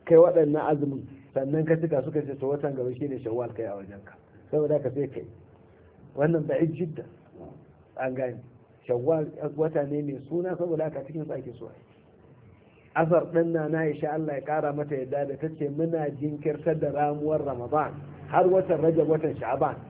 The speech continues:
To wannan sai ya nuna maka cewa za a ce ba sa yin kuma azumin sitta Shawwal? Suna yi. To kuma akwai wata fatawa da ake bayarwa, wai sai su yi ko wanda ake bin sa ramuwa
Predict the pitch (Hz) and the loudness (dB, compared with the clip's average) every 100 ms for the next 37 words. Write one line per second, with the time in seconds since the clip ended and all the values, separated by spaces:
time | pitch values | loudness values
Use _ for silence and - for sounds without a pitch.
0 | - - - - - - - - 143 180 | -18 -16 -14 -16 -18 -20 -20 -4 4 4
1 | 220 214 165 180 180 175 175 165 170 165 | 4 0 0 2 2 2 2 2 2 2
2 | 165 151 147 175 165 170 147 170 175 170 | 4 4 4 2 2 0 2 2 4 2
3 | 160 156 165 170 170 - 165 156 156 156 | 2 0 0 0 -2 -4 -4 -2 -4 -4
4 | 165 147 123 135 175 - - 127 113 120 | -6 -6 -6 -4 -4 -6 -16 -20 -18 -18
5 | - - - 320 427 131 123 - - - | -18 -16 -8 -6 -4 -6 -6 -14 -20 -20
6 | - - - - - - - - - - | -20 -20 -20 -20 -20 -20 -20 -20 -20 -20
7 | - - 131 127 202 190 185 185 196 175 | -20 -10 -8 0 4 6 6 2 2 2
8 | 170 160 170 165 165 160 143 156 156 127 | 4 6 6 6 2 2 0 2 2 0
9 | 113 135 170 165 180 170 151 147 165 165 | 0 4 4 4 2 2 -2 2 2 0
10 | - - - 180 180 170 165 165 156 165 | -6 -20 2 4 6 6 4 4 2 0
11 | 160 139 143 160 160 165 165 | 2 0 2 4 6 4 4